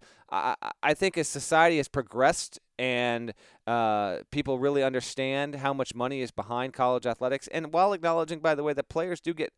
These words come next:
plenty, that's fine. They're just deserving of the opportunity. Again, I don't care if four players make four thousand dollars and we find out that no one else is making any money. I don't care. Just give them the opportunity to do so. What are we so afraid of? Uh, but I think that if it gets to that,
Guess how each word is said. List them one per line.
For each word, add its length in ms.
plenty, 300
that's 160
fine. 180
They're 140
just 180
deserving 400
of 120
the 100
opportunity. 640
Again, 340
I 100
don't 220
care 240
if 60
four 240
players 480
make 160
four 220
thousand 360
dollars 380
and 180
we 120
find 320
out 100
that 140
no 160
one 100
else 180
is 80
making 220
any 140
money. 260
I 40
don't 120
care. 420
Just 180
give 140
them 100
the 120
opportunity 560
to 100
do 200
so. 180
What 140
are 40
we 120
so 240
afraid 340
of? 240
Uh, 280
but 300
I 260
think 220
that 120
if 100
it 80
gets 240
to 120
that, 260